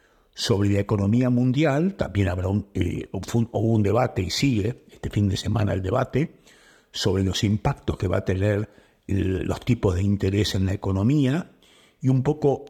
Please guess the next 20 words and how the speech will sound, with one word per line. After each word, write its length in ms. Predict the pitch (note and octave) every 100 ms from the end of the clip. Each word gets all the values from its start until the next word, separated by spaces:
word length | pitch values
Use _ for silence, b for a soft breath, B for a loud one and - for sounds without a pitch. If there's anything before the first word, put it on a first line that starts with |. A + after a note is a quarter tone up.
| -
lo 200 | A2 G#2+
que 100 | -
se 180 | - G2
dijo 340 | E3+ - F#2+
en 80 | G2+
la 100 | G2
reunión 460 | G2 F#2+ A#2+ C3
esta 260 | G2 - F#2+
semana 640 | - F#2+ A#2+ B2+ A2+ D#3+ - b b b b b
es 140 | - -
que 140 | A#2+
la 160 | G2+ F#2+
caída 420 | G#2 B2+ D#3+ A#2
de 100 | F#2+
tipos 340 | - G2+ G#2+
de 80 | F#2+
interés 640 | G2+ G2+ G2+ G#2+ A2+ - -
será 280 | G2 F#2+
más 280 | G2 F#2 F2
gradual 680 | G2+ F2+ F#2 G2+ G#2 A2 -